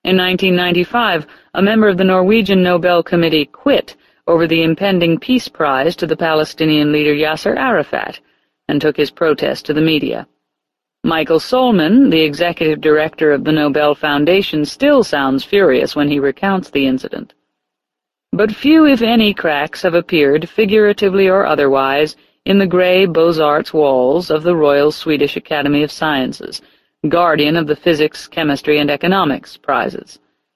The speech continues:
If not for the mysterious one and a half hour delay on the day that the Nash Prize was announced, the Academy might well have succeeded in protecting the secrecy of the process.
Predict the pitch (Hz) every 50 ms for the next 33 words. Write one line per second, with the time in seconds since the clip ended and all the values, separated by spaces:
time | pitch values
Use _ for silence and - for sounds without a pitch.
0 | _ _ _ _ _ _ - - 185 175 185 180 170 170 165 - - 175 170 170
1 | 170 165 - - - 220 208 202 190 180 170 160 156 - - 165 170 190 196 185
2 | 180 175 175 175 180 180 175 175 185 175 170 165 156 151 143 156 151 156 170 185
3 | 175 156 147 147 139 139 165 175 160 160 147 - - 147 151 165 185 214 220 -
4 | - - 147 143 139 127 143 143 135 147 143 143 139 143 143 - - - _ _
5 | _ _ _ _ _ - 190 220 - - 254 269 277 277 247 226 220 208 202 196
6 | 196 - - 214 214 214 208 180 - - 175 - - - 247 240 196 190 156 156
7 | 156 151 - 165 - - - 208 - _ 170 151 143 139 135 - - 220 214 -
8 | 151 143 - - 143 135 - - 139 - - 233 247 240 - - 117 73 - -
9 | -